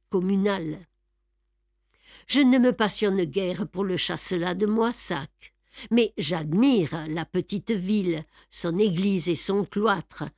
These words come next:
dont la reproduction orne aujourd'hui encore mon bureau.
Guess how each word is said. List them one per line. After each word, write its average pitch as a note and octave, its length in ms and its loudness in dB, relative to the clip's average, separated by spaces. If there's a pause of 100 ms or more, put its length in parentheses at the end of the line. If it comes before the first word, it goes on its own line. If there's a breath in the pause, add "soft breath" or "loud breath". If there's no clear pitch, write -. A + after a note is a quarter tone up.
(240 soft breath)
dont G3 180 2
la F#3+ 140 2
reproduction F#3+ 920 -2
orne F3+ 360 -2 (120)
aujourd'hui E3+ 580 0
encore D#3+ 640 -4
mon E3 240 -2
bureau. E3 520 -6